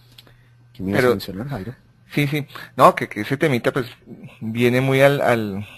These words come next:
Speaker 2: a lo que hemos trabajado estas semanas en, en Venus con Marte, que es el hombre
Speaker 1: Ah, sí.
Speaker 2: expresar su, su, su sensibilidad, ¿no? O sea, pero, pero, pero, pero hay un paradigma muy grande ahí que es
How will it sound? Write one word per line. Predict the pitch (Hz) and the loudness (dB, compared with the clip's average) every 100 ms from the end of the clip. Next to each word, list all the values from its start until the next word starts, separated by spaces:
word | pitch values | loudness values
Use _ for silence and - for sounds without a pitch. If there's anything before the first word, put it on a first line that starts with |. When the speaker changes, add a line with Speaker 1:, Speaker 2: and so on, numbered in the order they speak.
| - - | -20 -10
Speaker 2:
a | 120 | -4
lo | 127 | -4
que | - | -2
hemos | 120 123 | -4 -4
trabajado | - 135 117 | 2 2 2
estas | 104 120 | -2 -6
semanas | 135 123 104 101 120 | -4 -2 -2 -4 -6
en, | 123 110 - | -6 -6 -8
en | 110 101 | -8 -4
Venus | 107 110 | -4 -4
con | - 127 | -6 -4
Marte, | 113 104 - 110 | 0 -2 -2 -12
que | 117 | -12
es | 110 - - - - - - | -14 -16 -20 -20 -20 -12 0
el | 131 135 | 4 6
hombre | 139 139 147 | 6 6 4
Speaker 1:
Ah, | - | 2
sí. | - 127 | 0 0
Speaker 2:
expresar | - 117 113 | 4 2 2
su, | - 139 139 117 - | 0 0 2 -2 -6
su, | 131 123 117 107 95 76 | -4 -2 -2 -4 -6 -8
su | - - | -10 -8
sensibilidad, | 110 113 107 - 104 98 104 135 110 | -4 -4 -4 -4 -4 -2 0 0 -2
¿no? | 104 220 - - - - - - _ | -4 -8 -12 -20 -20 -20 -20 -20 _
O | - | 4
sea, | 135 | 6
pero, | - - - - _ | 6 2 -2 -20 _
pero, | 135 131 | 4 4
pero, | 127 127 110 | 6 6 6
pero | 139 123 | 6 6
hay | |
un | 131 | 6
paradigma | 131 156 135 127 147 | 8 8 8 4 0
muy | 156 147 | -2 -2
grande | 143 147 147 143 147 | 4 6 4 2 2
ahí | 143 | 0
que | 139 | -4
es | 147 | -8